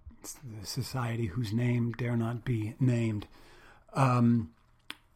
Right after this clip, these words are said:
uh, but I made films for this group, uh, and, uh, you know, I'd spend all my time on them. And I, and I had, like, I had a, a good visual style. I was, um, I was, like, taking film courses and,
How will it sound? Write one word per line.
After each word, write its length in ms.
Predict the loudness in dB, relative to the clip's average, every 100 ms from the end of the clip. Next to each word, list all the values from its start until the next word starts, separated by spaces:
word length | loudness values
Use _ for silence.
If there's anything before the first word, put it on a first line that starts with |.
| -4
uh, 200 | 0 0
but 180 | 4 6
I 100 | 8
made 260 | 8 6
films 400 | 2 4 6 6
for 140 | 4 0
this 200 | 0 -2
group, 420 | 2 2 2 -2 -14 _ -6
uh, 160 | -6 -6 -20 _ _ _ -20 _ _ -4
and, 420 | 0 2 2 -2 -10 -20 -20 _ _ _
uh, 120 | -12 -2
you 120 | 4 6
know, 100 | 6
I'd 140 | 4
spend 240 | 2 6
all 160 | 8 8
my 140 | 6
time 380 | 4 0 2 2
on 140 | 2 0
them. 100 | 0
And 100 | -2
I, 120 | 0
and 120 | 4
I 100 | 6
had, 340 | 8 6 4 2
like, 180 | 0 4
I 40 | 4
had 160 | 6
a, 220 | 4 0 -4 -8 -4
a 60 |
good 460 | -4 2 6 6 6
visual 600 | 2 2 2 2 0 -2
style. 680 | -4 -4 -4 -6 -8 -12 -20 _ _
I 180 | -4 -4
was, 320 | -2 -2 0
um, 300 | 0 -2 -4 -10 -20 _ _ _ _ _ _ _ _ _ -6
I 80 |
was, 220 | -4 -4 -4
like, 240 | -8 -4
taking 300 | -2 4 4
film 300 | 6 4 4
courses 520 | 2 -4 -4 -6 -8
and, 160 | -10